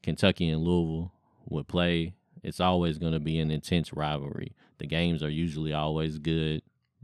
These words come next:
no matter what the talent, um, the talent level is on either team. The games are usually always good because of the rivalry. And you never really know, um,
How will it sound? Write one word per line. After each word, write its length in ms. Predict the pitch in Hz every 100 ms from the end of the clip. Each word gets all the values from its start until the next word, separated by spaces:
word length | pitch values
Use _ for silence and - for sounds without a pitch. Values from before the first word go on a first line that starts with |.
| -
no 160 | 78
matter 260 | 76 80 78
what 220 | 78 78
the 80 | -
talent, 520 | - 85 82 78 -
um, 400 | 78 76 - - - _ _ _ _ _
the 80 | -
talent 400 | - 87 82 78
level 260 | 82 78 78
is 220 | 82 78
on 160 | 76
either 260 | 76 80 71
team. 380 | - 92 85 76
The 80 | 69
games 360 | 80 85 80
are 80 | 71
usually 380 | 76 73 71 73
always 420 | 73 73 73 69
good 320 | 71 87 82
because 300 | 76 - 76
of 60 | 69
the 80 | 71
rivalry. 600 | 80 82 71 67 65 - - - - -
And 320 | 92 92 90
you 120 | 139
never 200 | 131 131
really 280 | 117 120 101
know, 380 | 92 117 85 80
um, 360 | 82 78 80